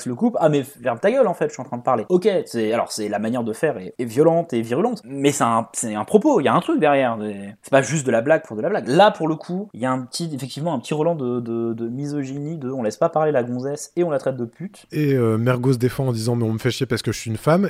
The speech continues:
Speaker 2: Et Zemmour dit, « Oh, elle fait ça royal. »
Speaker 1: Ah oui, c'est vrai, putain, non mais, oh, pff, bon, c'est acheté.
Speaker 2: C'est une horreur.
Speaker 1: Ah oui, non, c'est, Guy Bedos, je... c'est non, quoi.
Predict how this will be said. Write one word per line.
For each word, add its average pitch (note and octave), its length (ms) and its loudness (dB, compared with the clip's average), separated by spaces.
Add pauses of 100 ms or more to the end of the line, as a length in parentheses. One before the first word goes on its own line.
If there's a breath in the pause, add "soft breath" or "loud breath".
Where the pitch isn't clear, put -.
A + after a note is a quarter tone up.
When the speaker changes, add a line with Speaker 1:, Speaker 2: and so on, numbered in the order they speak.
Speaker 2:
Et E3+ 120 4
Zemmour E3 380 4
dit, « D#3 260 0
Oh, D#3 320 10
elle C3+ 80 4
fait C#3 120 0
ça C3 160 0
royal. » A2 520 0
Speaker 1:
Ah - 100 4
oui, - 380 -14
c'est - 200 -8
vrai, F4 280 0 (100)
putain, G#3+ 380 -10
non D#3+ 100 -6
mais, C3 260 -10
oh, A#3 480 -2 (240)
pff, - 340 -6
bon, B2+ 320 2 (140)
c'est A#2+ 300 -6
acheté. A#2+ 320 -6 (120)
Speaker 2:
C'est - 240 -4
une A#2 60 0
horreur. G2+ 280 0
Speaker 1:
Ah D3+ 80 6
oui, D3+ 260 0
non, A#2+ 180 -4
c'est, G#2 280 -8 (540)
Guy D#3 80 -8
Bedos, E3+ 260 -2 (160)
je... A2 300 -8
c'est A#2 220 -8
non, F3+ 180 -4
quoi. B2 300 -2